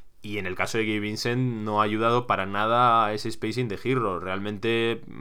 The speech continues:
para lo que estaba Gabe Vincent hoy era para subir el balón, eh, intentar moverla un poco y acabar dándosela a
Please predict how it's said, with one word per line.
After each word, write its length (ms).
para 160
lo 80
que 80
estaba 380
Gabe 260
Vincent 520
hoy 220
era 200
para 160
subir 260
el 80
balón, 520
eh, 400
intentar 380
moverla 380
un 160
poco 440
y 140
acabar 320
dándosela 640
a 40